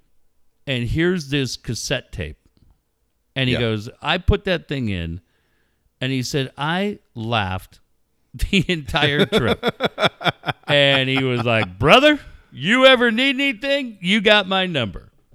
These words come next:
Speaker 1: And we've been, uh,
Speaker 2: Friends ever since.
Speaker 1: yeah, I haven't talked to him in a long time, but
Speaker 2: Yeah.
Speaker 1: he's just, uh,
Speaker 2: Great guy.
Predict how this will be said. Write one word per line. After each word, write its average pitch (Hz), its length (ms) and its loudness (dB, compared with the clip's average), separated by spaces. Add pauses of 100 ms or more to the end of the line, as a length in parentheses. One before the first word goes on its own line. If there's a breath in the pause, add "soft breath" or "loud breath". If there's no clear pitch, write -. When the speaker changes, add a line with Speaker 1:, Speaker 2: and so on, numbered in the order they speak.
Speaker 1:
And 113 380 -2
we've 117 260 -6
been, 117 300 -4
uh, 104 280 -4
Speaker 2:
Friends 90 280 -4
ever 80 140 -4
since. - 400 -10
Speaker 1:
yeah, 190 320 4
I - 20 2
haven't 190 240 -2
talked 156 220 2
to 147 80 -4
him 107 60 -2
in 104 60 -2
a 107 40 -4
long 104 220 -4
time, 95 300 -6
but 101 100 -4
Speaker 2:
Yeah. 101 60 -4
Speaker 1:
he's 185 240 -6
just, 135 440 -6
uh, 101 80 -4
Speaker 2:
Great 104 200 0
guy. 76 180 -4